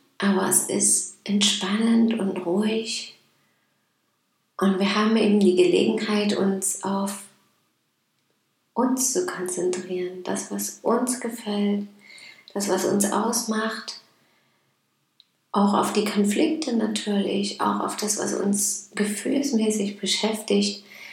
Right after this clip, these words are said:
aber eben auch immer wieder Neues auszuprobieren. Und das geht natürlich immer, das ist immer möglich, egal wie die Umstände sind. Aber ich finde eben in,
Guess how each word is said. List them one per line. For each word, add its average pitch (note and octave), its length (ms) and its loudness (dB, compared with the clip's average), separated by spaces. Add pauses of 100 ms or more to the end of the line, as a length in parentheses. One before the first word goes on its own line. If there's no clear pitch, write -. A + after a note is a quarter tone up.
(480)
aber G3+ 280 6
eben G#3 320 6
auch G3 460 2
immer G3+ 240 6
wieder G#3+ 200 6
Neues B3 360 2
auszuprobieren. F3+ 1300 -2 (1800)
Und F3+ 80 0
das F#3 140 -2
geht G3 220 4
natürlich F#3 760 0 (120)
immer, - 560 0 (120)
das F#3+ 180 2
ist E3+ 160 0
immer B3 220 2
möglich, F3+ 440 2
egal F#3+ 320 0
wie F#3 140 4
die F3+ 80 6
Umstände F#3 560 4
sind. C4 240 -4 (1700)
Aber F#3+ 240 4
ich G#3 80 2
finde A3+ 360 4
eben G3+ 360 6
in, G3 360 0